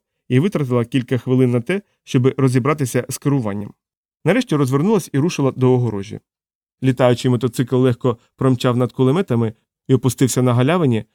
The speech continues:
перед Гарвеєм із Сіборгом. «Ти виглядаєш жахливо», мовив Гарвей. «І відчуваю себе не краще», погодилася Саган. «То що робитимемо? Поїдемо чи будемо ляси точити?»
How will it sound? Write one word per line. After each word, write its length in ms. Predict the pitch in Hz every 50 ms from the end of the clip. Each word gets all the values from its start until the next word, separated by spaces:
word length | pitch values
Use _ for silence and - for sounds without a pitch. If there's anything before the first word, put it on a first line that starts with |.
| _ _ _
перед 260 | - 135 127 120 - -
Гарвеєм 500 | 117 117 151 165 160 127 120 113 113 - _
із 120 | - 139 -
Сіборгом. 500 | - - 113 95 - 107 107 104 - - _ _ _ _ _ _ _ _ _ _ _ _ _ _ _ _
«Ти 200 | - - 120 117
виглядаєш 500 | 110 113 113 104 123 120 110 117 113 110
жахливо», 460 | 104 120 131 - - 107 92 90 - - _ _ _ _ _ -
мовив 280 | 123 117 113 117 113
Гарвей. 360 | 101 101 98 98 107 110 - _ _ _ _ _ _ _ _ _ _
«І 120 | - 226 247
відчуваю 420 | 269 226 - - 208 202 196 180
себе 200 | - - 147 139
не 80 | 127 117
краще», 420 | - - 95 95 - - - - - _ _ _ _ _ -
погодилася 480 | 131 123 131 127 120 120 110 - 117
Саган. 420 | - - 120 107 104 104 107 135 - _ _ _ _ _ _
«То 120 | - - 165
що 160 | - - 254
робитимемо? 580 | 240 220 160 131 104 - 107 104 104 104 117 - _ _ _ _ _ _
Поїдемо 400 | - 156 220 240 240 220 214 -
чи 140 | - -
будемо 360 | 139 185 208 202 185 175 - -
ляси 280 | 170 151 120 - 120
точити?» 480 | - 113 101 - - - - - 107